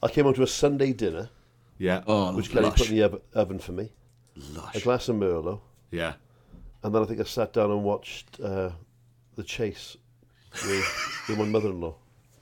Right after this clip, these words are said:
Speaker 3: I had to drive back to London 'cause, 'cause Betty had school the next day.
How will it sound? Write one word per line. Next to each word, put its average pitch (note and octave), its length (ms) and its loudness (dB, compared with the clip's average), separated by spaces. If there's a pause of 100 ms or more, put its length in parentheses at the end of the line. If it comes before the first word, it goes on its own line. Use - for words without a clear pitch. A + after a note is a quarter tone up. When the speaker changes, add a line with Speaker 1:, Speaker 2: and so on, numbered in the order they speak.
(560)
Speaker 3:
I A#2 160 6
had A2 140 6
to - 100 -2
drive A#2 220 4
back A2+ 140 -4
to - 120 -2
London G2 360 -2
'cause, - 360 -4
'cause - 160 -8
Betty G2 320 -6
had F#2+ 60 0
school - 280 2
the F#2 60 0
next D#2 260 -4
day. E2 260 -10